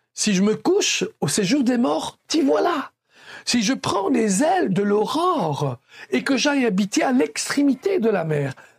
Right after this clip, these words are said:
là aussi ta main me conduira et ta droite me saisira. Et si je dis, au moins les ténèbres me couvriront, et la nuit devient lumière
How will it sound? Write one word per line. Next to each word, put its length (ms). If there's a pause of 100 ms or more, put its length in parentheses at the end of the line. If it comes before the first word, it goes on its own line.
là 300
aussi 500
ta 140
main 360 (240)
me 120
conduira 720 (680)
et 140
ta 140
droite 460
me 120
saisira. 560 (640)
Et 80
si 140
je 100
dis, 180
au 120
moins 280
les 160
ténèbres 420
me 140
couvriront, 680 (1080)
et 100
la 220
nuit 280
devient 520
lumière 680